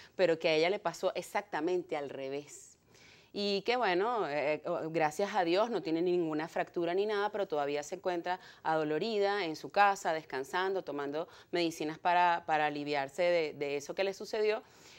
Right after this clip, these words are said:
Y también, eh, nos llamó mucho la atención cuando conversamos con ella, Orlando y yo la, la llamamos, eh, su buen humor,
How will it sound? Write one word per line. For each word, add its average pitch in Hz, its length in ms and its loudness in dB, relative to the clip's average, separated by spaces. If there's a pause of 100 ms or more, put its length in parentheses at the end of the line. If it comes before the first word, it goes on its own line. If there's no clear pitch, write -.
(120)
Y 208 400 0
también, 190 640 4
eh, 202 380 4
nos 185 160 2
llamó 180 200 0
mucho 185 240 -2
la 226 60 2
atención 392 500 0
cuando 180 280 0
conversamos 151 440 -6
con - 160 0
ella, 175 340 -2
Orlando 151 320 -6
y 151 60 -4
yo 165 180 0
la, 170 240 0
la 156 220 -4
llamamos, 160 520 -4 (360)
eh, 175 260 4
su 190 600 0
buen 214 360 0
humor, 240 360 2